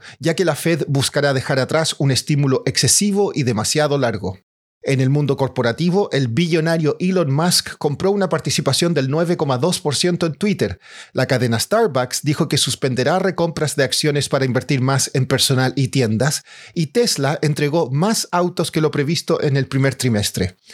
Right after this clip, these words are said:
Según fuentes, la empresa china Shein podría obtener una valoración de unos cien mil millones de dólares.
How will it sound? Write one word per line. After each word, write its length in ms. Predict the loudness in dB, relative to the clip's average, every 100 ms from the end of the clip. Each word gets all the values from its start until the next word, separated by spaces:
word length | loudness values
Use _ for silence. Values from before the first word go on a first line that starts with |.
| -20 -18 -2
Según 320 | 0 0 0
fuentes, 500 | 0 0 0 -2 0
la 80 | 0
empresa 380 | 0 0 0 0
china 340 | 0 2 0
Shein 600 | 0 0 2 2 0 -2 -6 -12 -2
podría 420 | -2 0 0 0
obtener 380 | 0 0 0 0
una 220 | 0 2
valoración 560 | 2 2 0 0 0 2
de 60 |
unos 280 | 0 0 -2 0
cien 460 | 2 2 2 2
mil 320 | 2 2 0 -2
millones 560 | -2 2 0 0 0
de 80 | 0
dólares. 540 | 0 0 -2 -2 -2